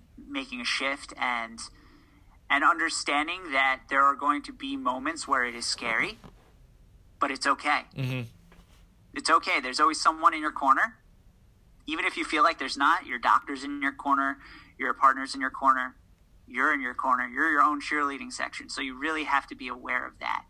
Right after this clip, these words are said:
Speaker 1: And to not, to not snub your nose at any options that fly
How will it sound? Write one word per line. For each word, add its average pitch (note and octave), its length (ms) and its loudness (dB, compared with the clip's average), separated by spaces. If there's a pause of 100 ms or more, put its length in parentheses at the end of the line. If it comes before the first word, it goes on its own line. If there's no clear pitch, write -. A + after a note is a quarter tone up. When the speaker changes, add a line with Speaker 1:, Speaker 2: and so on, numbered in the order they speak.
(460)
Speaker 1:
And C#3+ 180 0
to F#3+ 180 -6
not, D#3+ 640 4 (720)
to E3+ 140 -8
not F3 360 4
snub C#3+ 680 4 (260)
your D#3 200 -2
nose D3+ 480 2
at C3 240 2
any D#3 420 -4 (720)
options D3 400 4
that C3+ 160 -2
fly D#3 300 4